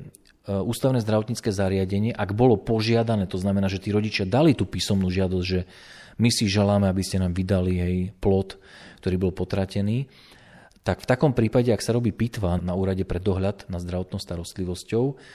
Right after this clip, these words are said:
tak tento poskytovateľ ústavnej starostlivosti musí informovať úrad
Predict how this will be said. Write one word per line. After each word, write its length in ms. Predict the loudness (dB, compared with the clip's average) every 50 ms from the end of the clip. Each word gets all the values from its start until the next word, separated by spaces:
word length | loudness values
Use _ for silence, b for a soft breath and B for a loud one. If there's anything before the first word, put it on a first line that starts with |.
| B B B B B B B B B B B -6 -6
tak 160 | -6 -6 -2
tento 320 | 0 0 2 2 2 0
poskytovateľ 560 | 0 -4 -4 -4 -4 0 0 2 2 2 2 0
ústavnej 240 | 0 0 -2 -2
starostlivosti 720 | -2 0 0 -2 -2 -2 -4 -6 -6 -4 -4 -4 -4 -2 0
musí 320 | 0 0 0 -2 -6 -6
informovať 960 | -2 0 2 2 2 2 2 4 4 6 6 4 4 2 0 -2 -4 -8 -6
úrad 480 | -2 0 2 2 2 2 0 -2 -8